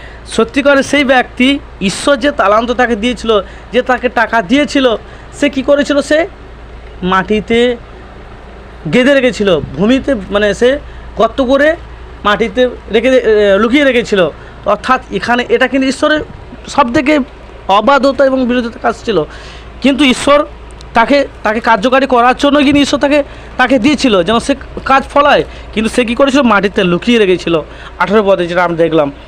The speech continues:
কিন্তু এখানে কি বলছে? "আমি জানতাম আপনি খুব কঠিন লোক।"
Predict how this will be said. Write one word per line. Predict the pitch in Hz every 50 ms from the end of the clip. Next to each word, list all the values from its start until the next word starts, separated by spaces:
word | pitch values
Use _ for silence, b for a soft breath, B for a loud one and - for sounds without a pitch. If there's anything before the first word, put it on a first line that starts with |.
| - - -
কিন্তু | - 240 269 254 302
এখানে | 302 240 185 180 - 208 202 190
কি | 196 214
বলছে? | 226 240 240 - 285 294 285 285 B B B B B
"আমি | 262 277 269
জানতাম | 196 285 302 330 330 269 247 311 285 262
আপনি | 247 240 240 240 202 247 247
খুব | - - - 233 247 254 254 220 240 202
কঠিন | 208 202 - 226 247 240
লোক।" | 220 196 180 156